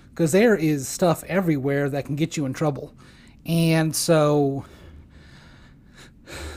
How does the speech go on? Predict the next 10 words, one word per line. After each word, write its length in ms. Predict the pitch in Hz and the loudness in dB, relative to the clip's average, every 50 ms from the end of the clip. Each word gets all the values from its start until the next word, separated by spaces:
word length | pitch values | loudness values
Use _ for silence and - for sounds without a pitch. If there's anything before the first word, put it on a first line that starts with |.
| - - - - - - - - - - - | -16 -18 -20 -18 -18 -20 -20 -20 -20 -14 -6
a 100 | - 180 | -2 -2
young 320 | 170 147 175 190 202 208 208 | 2 4 6 6 6 4 2
team 540 | - - 185 185 185 196 208 208 214 190 - - - - - - - | 0 -2 0 0 0 0 0 -2 -2 -6 -8 -14 -20 -20 -18 -12 -6
might, 400 | 160 151 160 170 180 185 175 190 | -2 0 0 0 0 0 0 0
uh, 240 | 185 175 175 175 165 | 2 2 2 2 2
might 240 | 165 160 170 170 - | 0 0 -2 -2 -2
find 180 | 180 170 170 | -2 -2 -2
it 40 | 165 | 0
really 260 | 156 160 160 170 165 | 0 0 2 2 0
hard 400 | 156 151 147 165 147 - - - | 0 2 0 0 0 -2 -6 -12